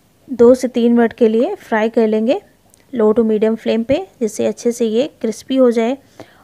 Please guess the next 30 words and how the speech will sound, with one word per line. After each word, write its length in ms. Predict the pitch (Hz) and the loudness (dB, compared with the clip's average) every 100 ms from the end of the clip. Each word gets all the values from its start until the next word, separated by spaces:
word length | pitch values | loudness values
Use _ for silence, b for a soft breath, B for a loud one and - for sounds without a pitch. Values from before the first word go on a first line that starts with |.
| B | B
और 120 | - - | -4 -4
अंदर 360 | 226 220 254 | -2 0 0
तक 240 | 254 226 214 | 0 -2 -2
अच्छी 200 | - 214 | -4 -6
तरह 180 | 220 208 | -6 -6
से 160 | - - | -8 -6
कुक 240 | 226 202 | -4 -2
हो 140 | 208 | -4
जाए। 240 | 196 185 185 | -4 -6 -6
तो 120 | 214 | -6
ये 160 | 214 214 | -6 -4
देखिए 260 | 214 233 | -4 -4
हमारी 260 | 226 220 214 | -4 -2 -4
टिक्कियाँ 420 | 226 - 247 339 - B B B B | -6 -8 -8 -8 -12 B B B B
अच्छी 220 | 240 - 247 | -10 -8 -4
तरह 180 | 233 | -4
से 140 | 214 226 | -2 -6
फ्राई 260 | - 214 226 | -4 -2 0
हो 80 | 247 | 0
चुकी 300 | 240 240 240 | -2 -4 -4
हैं, 120 | 247 | -4
अच्छा 300 | 220 - 240 | -6 -6 -6
सा 140 | 233 | -6
गोल्डन 400 | 202 202 208 208 | -4 -2 -2 -2
ब्राउन 300 | 202 208 208 | -2 -4 -4
कलर 300 | 202 214 226 | -4 -2 -2
आ 100 | 233 226 | -2 -4
गया 180 | 233 | -4
इनके 240 | 233 226 240 | -4 -4 -6
ऊपर। 360 | 220 240 269 | -6 -6 -8